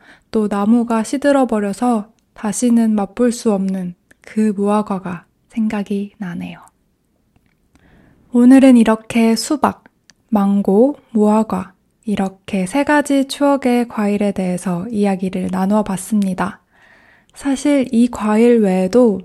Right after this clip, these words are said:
저는 좋아하는 과일이 정말 많아요. 음, 울산 집에 가면 먹을 수 있는 맛있는 배도 정말 좋아하고요. 딸기,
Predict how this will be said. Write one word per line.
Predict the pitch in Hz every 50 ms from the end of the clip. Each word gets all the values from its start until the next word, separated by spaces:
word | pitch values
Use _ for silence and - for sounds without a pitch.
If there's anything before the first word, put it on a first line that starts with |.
| - -
저는 | - - 208 196 190 190 190 190 190 196 196 - _ _
좋아하는 | - - 247 247 254 254 254 240 233 226
과일이 | 226 - 214 208 202 214 220 208 202 202 202 196 180 - _
정말 | - - 214 208 208 214 214 208 202 185
많아요. | 180 185 185 190 208 208 190 180 180 180 175 180 _ _ _ _ _ _ _ _ _ _ _ _ _ _ - 233
음, | 214 208 202 202 202 202 208 214 233
울산 | - 233 233 240 226 - - 277 277 269 262 262 254
집에 | 262 - 226 220 240 233 233
가면 | 233 226 220 214 214 214 208 208 208 208 208
먹을 | 190 185 190 208 226 214
수 | - - - 202
있는 | 180 175 175 180 196 220 240 247 233 - _ -
맛있는 | 214 196 202 202 - - 240 233 233 233 233 226 220 220 214 214 208
배도 | - - 214 214 220 220 220 208 185 180 190 - - _
정말 | - - 208 190 190 190 196 196 196
좋아하고요. | 190 - 208 202 202 208 202 190 180 - 185 196 214 220 208 190 - - _ _ _ _ _ _ _ _ _ _ _ _
딸기, | - 269 269 269 269 262 269 - - 247 247 240 240 240